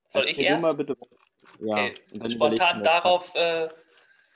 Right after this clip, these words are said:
Speaker 1: kann ich sagen, ich weiß nicht, ob ich schon erzählt habe, dass wir, also als ich mit einem Kumpel bei ihm zu Hause saß, noch in der Heimat, dass wir ganz spontan nach Dortmund zum anderen Kumpel gefahren sind. Er meinte,
Speaker 2: Mhm.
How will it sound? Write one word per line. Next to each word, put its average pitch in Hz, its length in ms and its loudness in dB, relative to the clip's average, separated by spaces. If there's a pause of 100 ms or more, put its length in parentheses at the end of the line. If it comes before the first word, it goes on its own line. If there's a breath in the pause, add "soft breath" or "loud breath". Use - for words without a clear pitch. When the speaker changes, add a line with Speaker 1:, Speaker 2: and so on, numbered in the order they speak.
(320 soft breath)
Speaker 1:
kann 151 160 -6
ich 147 60 -8
sagen, 147 120 -2
ich - 100 -4
weiß 185 160 2
nicht, 196 80 -6
ob 180 80 0
ich 180 100 -6
schon 170 120 -6
erzählt 175 440 -2
habe, 180 200 0
dass 156 240 -4
wir, 143 440 -4
also 135 160 -8
als 127 260 -6
ich 143 140 -14
mit 135 100 -12
einem - 100 -20
Kumpel 175 360 -6
bei 147 100 0
ihm 135 120 -4
zu 143 160 -6
Hause 170 280 -2
saß, 180 420 -2
noch 165 120 -8
in 156 100 -10
der 156 140 -2
Heimat, 175 480 -2 (500 soft breath)
dass - 180 -8
wir 147 80 -6
ganz 151 220 0
spontan 156 360 -6
nach 147 160 -6
Dortmund 143 360 -2
zum - 140 -14
anderen 135 240 -8
Kumpel 123 300 -18
gefahren 117 420 -12
sind. 117 280 -18 (1200 loud breath)
Er 135 120 -4
meinte, 135 380 -4
Speaker 2:
Mhm. 135 200 -10